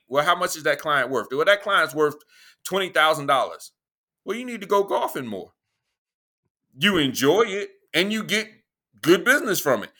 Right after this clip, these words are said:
You know, and that's what I tell people. You, you haven't built out the strategy because you haven't even thought about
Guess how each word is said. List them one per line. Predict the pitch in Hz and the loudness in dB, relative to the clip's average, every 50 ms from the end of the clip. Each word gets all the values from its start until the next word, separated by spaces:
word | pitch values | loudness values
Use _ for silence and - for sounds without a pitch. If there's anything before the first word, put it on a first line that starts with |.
| _ _ _ _ _ _ | _ _ _ _ _ _
You | - 185 185 | -4 0 2
know, | 175 151 | 4 4
and | 139 156 156 | 4 4 4
that's | 160 170 190 - - | 4 2 2 2 0
what | 190 185 156 | 0 2 4
I | 143 131 135 | 4 4 2
tell | - - - 175 160 156 | 0 -2 0 0 0 0
people. | 143 - 120 - - 92 - - _ _ _ _ | 0 -4 -6 -8 -8 -12 -14 -16 _ _ _ _
You, | 123 117 139 151 156 143 | -12 -10 -8 -8 -8 -10
you | - 139 143 156 | -8 -6 0 2
haven't | 175 190 190 196 175 143 | 2 2 2 2 0 -2
built | 160 160 156 - | 0 0 2 2
out | 139 123 110 | 2 0 0
the | - | -2
strategy | - - - 147 160 180 170 135 127 | -4 0 2 2 2 2 2 -2 -4
because | 123 120 120 135 127 123 139 | -8 -6 -4 -2 -2 -2 -2
you | 165 180 | -2 0
haven't | 165 156 147 147 139 | 0 0 0 -2 -4
even | 135 123 117 110 110 | -6 -6 -8 -8 -4
thought | - 131 151 175 160 | -2 0 0 0 0
about | 127 113 117 113 110 104 - | 0 2 2 2 2 2 -2